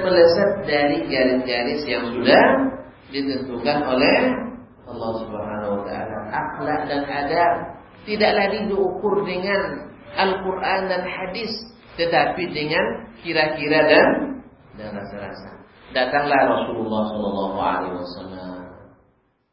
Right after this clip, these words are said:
Sekarang saya bertanya, Pak, Nabi orang baik apa tidak? Baik. Betul apa tak? Ragu nampaknya.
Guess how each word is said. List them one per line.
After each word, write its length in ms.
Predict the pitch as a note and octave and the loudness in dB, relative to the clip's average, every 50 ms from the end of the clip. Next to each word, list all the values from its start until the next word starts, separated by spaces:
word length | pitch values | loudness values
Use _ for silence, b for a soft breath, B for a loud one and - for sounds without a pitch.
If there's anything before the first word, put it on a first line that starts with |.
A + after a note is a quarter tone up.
| _ _ _ _ _ _ _ _ _ _ _ _ _ _ _ _ _ _ _ _ _ _ _ _ _ _ _ _ _ _ _ _ - - - | _ _ _ _ _ _ _ _ _ _ _ _ _ _ _ _ _ _ _ _ _ _ _ _ _ _ _ _ _ _ _ _ -20 -18 -14
Sekarang 320 | B2+ - C3 C3 D#3+ F3+ | -8 -2 -2 0 0 -2
saya 160 | - G3+ F3+ | -4 -6 -8
bertanya, 460 | E3+ E3+ - D#3+ D#3+ D#3 D#3+ E3 E3+ E3+ D3+ | -8 -8 -6 -6 -6 -6 -6 -8 -8 -8 -8
Pak, 160 | - - - - - - - - - - - - - - - D3+ | -6 -8 -8 -8 -10 -16 -20 -20 -20 -20 -20 -20 -20 -18 -10 -4
Nabi 800 | D3+ D3+ D3 C#3+ C#3+ C#3 C3+ C#3 F3 F#3+ G3 G3+ G3+ G3+ G3+ - - - - - - - - - | 0 2 2 2 0 -2 -6 -8 -8 -8 -8 -10 -10 -12 -14 -16 -20 -20 -20 -20 -20 -20 -12 -6
orang 240 | C#3 C#3 D3 C#3+ C#3 | -4 -2 0 0 2
baik 240 | C#3 C3+ C#3 C#3 - | 2 2 2 2 2
apa 140 | - F3+ F#3 F#3 - | 0 -2 -4 -4 -4
tidak? 280 | F#3+ F#3 F#3+ F3+ F#3 F3+ F3+ - - - - - - - - - - - - - - - _ - - - - - - - - - - | -4 -4 -2 -2 -2 -4 -4 -8 -14 -18 -20 -20 -20 -20 -20 -20 -20 -20 -20 -20 -20 -20 _ -20 -20 -20 -20 -20 -20 -20 -20 -16 -8
Baik. 400 | - C#3+ C#3+ C3+ C3 B2+ - - - - - - - - - _ _ _ - - - - _ _ _ _ _ _ _ _ - | -2 2 4 4 4 4 2 0 -4 -6 -10 -14 -18 -20 -20 _ _ _ -20 -20 -20 -20 _ _ _ _ _ _ _ _ -18
Betul 320 | D#3+ D#3 D3 - - - - | -14 -10 -10 -8 -8 -6 -6
apa 220 | - C3+ C3+ B2+ C3 - | -4 -4 -2 -2 -2 -2
tak? 120 | F#3 D3 C#3+ - - - - - - _ _ _ _ _ - F3+ F#3 F#3 - - _ _ _ _ _ _ _ _ _ _ _ _ _ _ _ _ - - - - A4+ A4 - - - - _ _ _ _ _ _ _ _ _ _ _ _ _ _ - - - - | -2 -2 -4 -6 -10 -16 -20 -20 -20 _ _ _ _ _ -20 -20 -20 -20 -20 -20 _ _ _ _ _ _ _ _ _ _ _ _ _ _ _ _ -20 -20 -20 -18 -18 -18 -18 -18 -20 -20 _ _ _ _ _ _ _ _ _ _ _ _ _ _ -20 -20 -18 -12
Ragu 420 | D#3 F3 F3 E3 - C#3 - E3+ A3 A3+ | -8 -4 -2 -2 -2 -2 -2 -2 0 0
nampaknya. 480 | A3+ - - - - - - - - | 2 2 2 2 0 0 0 -2 -4